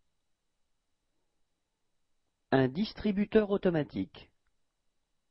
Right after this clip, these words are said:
Un monastère.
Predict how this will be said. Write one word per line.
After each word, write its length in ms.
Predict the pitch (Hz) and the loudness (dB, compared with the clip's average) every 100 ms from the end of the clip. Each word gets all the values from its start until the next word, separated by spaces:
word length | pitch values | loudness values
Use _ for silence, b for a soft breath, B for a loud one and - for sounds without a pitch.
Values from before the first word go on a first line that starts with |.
| _ _ _ _ _ _ _ _ _ _ _ _ _ _ | _ _ _ _ _ _ _ _ _ _ _ _ _ _
Un 180 | 123 123 | 0 2
monastère. 1000 | 123 190 220 190 - 110 104 104 - - | 4 4 2 0 4 4 4 -8 -14 -20